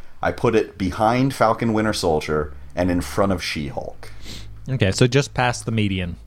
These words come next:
Speaker 1: Yes, and it, well, yeah, right below the middle.
Speaker 2: Yeah.
Speaker 1: So it's bottom half M C U if you wanna get technical.
Speaker 2: But really, I mean, it's half.
Speaker 1: Yeah,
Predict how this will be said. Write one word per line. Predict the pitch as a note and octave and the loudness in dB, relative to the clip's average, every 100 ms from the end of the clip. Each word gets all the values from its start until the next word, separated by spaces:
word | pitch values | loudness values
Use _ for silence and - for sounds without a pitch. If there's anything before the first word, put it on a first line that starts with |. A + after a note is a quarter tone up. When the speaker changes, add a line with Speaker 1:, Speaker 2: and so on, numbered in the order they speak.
| - - - - - - - | -16 -16 -14 -14 -16 -16 -14
Speaker 1:
Yes, | - - - - - - | -2 0 2 2 2 0
and | G2 | 2
it, | G2 F#2 G2 | 2 2 6
well, | G#2+ F#2+ F2+ - - - - - | 8 8 6 0 -8 -8 -12 -8
yeah, | G2+ G2+ | 0 4
right | F#2 A#2 A#2 | 6 6 6
below | G#2 G2 F2+ E2+ D#2 D#2 D2 - - | 6 8 6 6 4 0 -4 -8 -6
the | D#2 | -6
middle. | D2 - - | -4 -6 -2
Speaker 2:
Yeah. | G#2+ E2 - - - - - | -2 -2 -8 -14 -14 -14 -2
Speaker 1:
So | A2 | 2
it's | G2+ | 4
bottom | - C3 D3 C3+ | 6 10 10 10
half | A#2 G#2 - | 8 4 4
M | A2 G#2 | 2 2
C | F#2+ F#2+ | 2 0
U | E2+ E2 | 0 0
if | D#2 | 0
you | E2+ | 0
wanna | D#2 D2+ - - | 2 0 -2 -4
get | D2 - | -4 -4
technical. | - - - | -4 0 4
Speaker 2:
But | E3 | 4
really, | D3 C#3 A2+ | 6 6 6
I | G2+ | 4
mean, | G2+ F#2+ | 4 2
it's | F#2 - - - - - - - | 0 -4 -8 -12 -20 -20 -20 -6
half. | - G#2+ - - - - - - - - | -2 -2 -2 -8 -8 -14 -16 -16 -8 2
Speaker 1:
Yeah, | D3+ - | 4 2